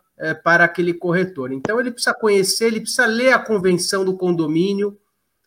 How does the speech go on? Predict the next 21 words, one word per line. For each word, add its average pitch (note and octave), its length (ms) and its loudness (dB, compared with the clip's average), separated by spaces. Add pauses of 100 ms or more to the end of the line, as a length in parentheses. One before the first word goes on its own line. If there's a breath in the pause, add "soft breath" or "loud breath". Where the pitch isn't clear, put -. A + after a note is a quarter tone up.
(120)
ele G3 200 0
precisa, G#3+ 680 2 (220)
é, F#3+ 160 -4
se F#3+ 180 -2
inteirar A3 500 4
daquelas F#3+ 520 2
atas. F#3 720 2 (180)
É G#3 80 -4
importante A3+ 560 -2
que A3+ 60 -10
ele G#3+ 120 -4
converse, F#3+ 1040 -2 (480)
é, D#3+ 160 -4
sempre F3+ 600 -2
com, E3 520 0 (380)
é, D#3 580 2
o, E3+ 480 2
o - 20 0
zelador, F3 880 2
quando G3+ 260 -2
possível, F#3 680 -4